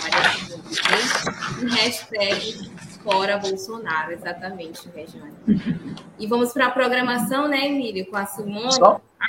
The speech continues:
Speaker 2: só um comen-, só um comentáriozinho antes da, da, da, da programação, no registro, é que em relação à pandemia, que a Simone citou há pouco, o M S T fez vários atos nas cidades de distribuição de alimentos,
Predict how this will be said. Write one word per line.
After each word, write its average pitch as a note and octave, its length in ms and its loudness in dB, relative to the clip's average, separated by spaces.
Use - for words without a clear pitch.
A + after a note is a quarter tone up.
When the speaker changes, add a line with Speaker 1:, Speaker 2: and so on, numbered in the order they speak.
Speaker 2:
só F#3+ 160 12
um A3+ 40 6
comen-, A3+ 480 4
só G#3+ 260 10
um - 20 0
comentáriozinho G#3 960 6
antes F#3+ 160 0
da, F3 260 6
da, E3 340 6
da, D3+ 640 6
da C3+ 400 8
programação, D3 720 8
no E3 80 4
registro, D3+ 680 0
é D3 100 2
que E3 240 2
em F#3 40 10
relação F#3+ 580 12
à E3 60 12
pandemia, E3 680 2
que D#3 100 -2
a - 20 4
Simone D3+ 360 -2
citou D#3 400 6
há C3+ 40 10
pouco, G3 460 8
o C#3+ 140 6
M D#3+ 120 6
S D#3+ 160 4
T F3 140 6
fez D#3+ 240 0
vários F3 400 10
atos E3 320 10
nas D3+ 180 -2
cidades D3+ 640 8
de E3+ 640 -12
distribuição E3+ 580 2
de E3 60 8
alimentos, D#3+ 500 6